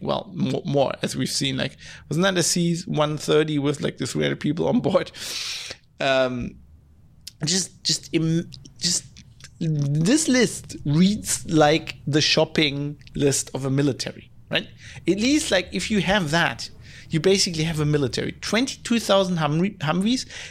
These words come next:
three hundred fifty-eight thousand assault rifles? Jesus Christ. You can, like, that's, that's,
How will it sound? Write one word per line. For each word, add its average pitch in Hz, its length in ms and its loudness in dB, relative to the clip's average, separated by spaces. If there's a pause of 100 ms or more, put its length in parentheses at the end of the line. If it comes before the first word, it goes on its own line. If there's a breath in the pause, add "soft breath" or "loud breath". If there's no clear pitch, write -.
three 196 200 4
hundred 233 320 0
fifty-eight - 800 -2
thousand 208 480 2
assault 151 420 2
rifles? 370 600 2 (1080)
Jesus - 440 2
Christ. - 640 0 (840)
You 208 200 2
can, 170 320 0
like, 160 340 0 (420)
that's, - 360 0
that's, - 420 -2